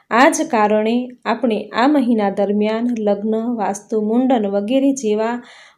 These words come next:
કોઈ કાર્યો ન કરવા જોઈએ અને જો તે કાર્ય કરવામાં આવે તો તેમાં સફળતા પ્રાપ્ત નથી થતી. આ કારણે આ મહિના દરમિયાન કોઈ કાર્યો ન કરવા.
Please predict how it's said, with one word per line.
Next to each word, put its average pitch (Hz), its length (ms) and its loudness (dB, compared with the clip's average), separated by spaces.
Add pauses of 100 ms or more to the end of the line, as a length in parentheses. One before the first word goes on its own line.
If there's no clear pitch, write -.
કોઈ 277 300 6
કાર્યો 214 560 -2
ન 233 240 0
કરવા 202 380 0
જોઈએ 220 420 0
અને 214 260 -2
જો 247 260 0
તે 240 220 0
કાર્ય 208 360 -2
કરવામાં 202 500 -6
આવે 214 500 0 (360)
તો 220 200 6
તેમાં 214 420 -2
સફળતા 214 840 -6
પ્રાપ્ત 185 340 -6
નથી 185 360 -6
થતી. 208 680 -12
આ 240 140 0
કારણે 220 640 0
આ 226 100 0
મહિના 277 360 2
દરમિયાન 202 500 -4
કોઈ 240 340 -2
કાર્યો 208 500 -4
ન 226 280 -4
કરવા. 185 440 -8